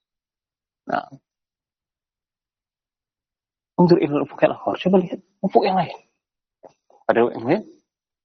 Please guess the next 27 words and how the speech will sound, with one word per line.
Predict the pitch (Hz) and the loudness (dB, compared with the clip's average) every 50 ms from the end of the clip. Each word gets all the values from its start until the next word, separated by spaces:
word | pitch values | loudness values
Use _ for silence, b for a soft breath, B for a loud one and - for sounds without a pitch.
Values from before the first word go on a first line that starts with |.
| _ _ _ - | _ _ _ 0
"Unzur | - 208 202 185 165 | 2 4 6 6 4
hahuna, | 143 139 131 139 190 196 160 131 | 2 0 -2 2 4 4 4 6
hahuna, | 127 127 131 135 160 185 160 131 | 4 4 4 4 4 4 4 2
fi | - - - | 0 -2 -4
afaqis | - - - 175 156 - 170 - | -2 0 0 -2 -2 -2 -4 0
sama." | 208 196 143 113 _ _ _ _ _ _ _ _ _ _ _ _ _ _ - | 0 0 0 -2 _ _ _ _ _ _ _ _ _ _ _ _ _ _ -4
Coba | 208 196 190 | 0 2 4
lihat | 190 180 180 | 4 2 0
ke | - - - | -2 -8 0
sini | - 214 202 175 160 | 2 4 6 6 6
dan | 156 160 | 4 0
situ, | 156 - 208 - 156 | -2 -4 -4 -4 -4
ke | 139 - 214 202 | -2 0 0 0
situ, | - 151 139 156 | 0 -2 4 4
dan | 185 170 | 4 4
ke | - - 196 | 4 0 0
situ. | 190 - 104 - _ _ _ _ _ - | 0 0 -4 -4 _ _ _ _ _ -20
Subhanallah, | - - 107 - 110 110 110 - - - - | -12 -8 -6 -4 -4 -4 -6 -6 -12 -20 -20
ya. | - - _ _ _ _ _ _ _ _ _ _ _ _ _ _ _ _ _ _ _ _ - | -20 -20 _ _ _ _ _ _ _ _ _ _ _ _ _ _ _ _ _ _ _ _ -6
Di | - | -4
seluruh | - - - - - - | 2 2 4 4 4 4
penjuru, | - - 160 160 | 4 4 4 4
penjuru, | - 156 147 147 160 190 - _ - - _ _ _ - | 6 4 4 4 4 2 -2 _ -20 -20 _ _ _ -10
nah, | - - _ _ _ _ _ _ _ _ _ _ _ _ _ _ _ _ _ _ _ _ _ _ _ _ _ _ _ _ _ _ _ _ _ _ _ _ _ _ _ _ _ _ _ _ _ _ _ _ _ _ _ - | -10 -10 _ _ _ _ _ _ _ _ _ _ _ _ _ _ _ _ _ _ _ _ _ _ _ _ _ _ _ _ _ _ _ _ _ _ _ _ _ _ _ _ _ _ _ _ _ _ _ _ _ _ _ -4
beliau | - 127 123 120 117 110 | -2 0 0 0 -2 -2
pun | - 123 113 110 | 0 0 2 2
melihat | 110 110 107 - | 2 0 -2 -2